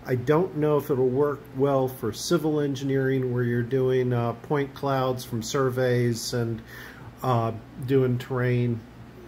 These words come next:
topographic stuff, but it probably will work out really well for mechanical engineering where you're doing a lot of heavy-duty calculations. So let's go ahead and go. First, we're gonna talk about,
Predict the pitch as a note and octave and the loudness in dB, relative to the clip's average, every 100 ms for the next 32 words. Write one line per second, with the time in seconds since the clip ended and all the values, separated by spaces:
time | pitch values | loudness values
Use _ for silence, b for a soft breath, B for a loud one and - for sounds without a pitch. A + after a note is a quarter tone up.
0 | A#2+ D3+ A#2+ B2 B2+ B2 B2 A2 - - | -6 -4 -4 0 2 2 -2 -8 -8 -4
1 | B2 A#2 - B B B B - B2 C#3 | -2 -2 -8 B B B B -12 -2 2
2 | C3+ C3 B2+ - - E3 E3 D#3 D3+ C#3 | 4 4 0 -10 0 2 2 2 2 2
3 | C#3 B2+ C#3 C3 C#3 B2 B2 C3+ C3 B2+ | 2 2 0 0 0 -2 2 4 6 4
4 | B2 B2+ B2 A#2 A2+ A#2+ D#3 C#3+ C3 C3+ | 4 2 -2 -4 -6 -2 -2 -2 -6 -4
5 | B2+ B2+ A#2+ A#2 A#2+ A#2+ A#2 A#2 A2+ A2+ | -2 -2 -2 -2 0 0 0 -2 -2 -2
6 | A#2 B2 A2+ A2+ B2 A#2+ A#2 B2+ A2+ A2+ | 0 0 0 0 0 0 0 -2 -2 -2
7 | A#2 A2 A2 C3 G#2+ - A#2 A2+ A2+ A#2 | -2 -2 -2 -2 -4 -4 -2 -2 -2 -6
8 | F2+ - B - - F3+ F3+ G3+ F3+ F3+ | -8 -12 B -8 2 2 4 2 4 2
9 | C#3 C3 A#2+ - - B3 - F#3+ E3+ D#3 | 0 0 -2 -2 -4 -4 -4 -4 0 0
10 | - D#3+ C#3+ D3 C#3+ C3+ | 2 0 0 0 0 0